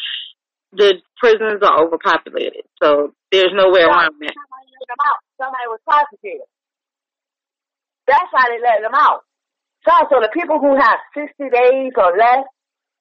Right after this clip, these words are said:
Speaker 2: or ninety days or less, they let them out early. So it's not about the population. Jails has already been all,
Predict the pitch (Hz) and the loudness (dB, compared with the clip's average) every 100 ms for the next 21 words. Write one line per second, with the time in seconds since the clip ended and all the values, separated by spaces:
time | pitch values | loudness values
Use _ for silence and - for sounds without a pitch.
0 | _ _ _ - 165 143 220 269 262 240 | _ _ _ -4 -2 0 0 0 0 0
1 | 254 254 226 233 240 - 214 220 226 214 | 0 0 0 2 0 -2 -2 0 0 0
2 | 202 - - 233 202 - - _ _ _ | 2 2 2 2 2 0 -14 _ _ _
3 | _ _ _ _ _ _ _ _ _ _ | _ _ _ _ _ _ _ _ _ _
4 | - - - 254 254 311 302 254 240 233 | -20 -6 0 0 2 0 0 -2 0 -2
5 | 202 - 226 233 240 208 - - 294 208 | -2 -4 -2 0 0 -2 0 0 0 -4
6 | - 240 254 214 202 196 - 190 185 | 0 0 0 -4 -6 -4 0 2 2